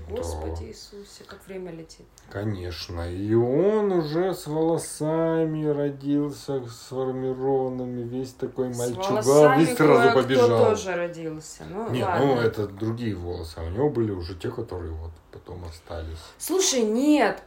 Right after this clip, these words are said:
Speaker 2: чё,
Speaker 1: Не было
Speaker 2: чё вы
Speaker 1: такого.
Speaker 2: мне все рассказываете? Это те же самые, нет,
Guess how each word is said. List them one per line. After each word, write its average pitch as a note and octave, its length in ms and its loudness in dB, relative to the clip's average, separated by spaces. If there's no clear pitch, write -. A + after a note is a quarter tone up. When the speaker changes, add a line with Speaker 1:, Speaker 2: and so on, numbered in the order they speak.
Speaker 2:
чё, - 240 2
Speaker 1:
Не D#3 40 0
было C#3 140 2
Speaker 2:
чё B3+ 240 2
вы - 20 2
Speaker 1:
такого. A4+ 220 6
Speaker 2:
мне G#4 140 4
все G4+ 260 0
рассказываете? C#4 1000 -4
Это A3+ 320 -12
те C#4+ 220 -6
же D#4 140 -4
самые, C4+ 480 -4
нет, D#3+ 200 -8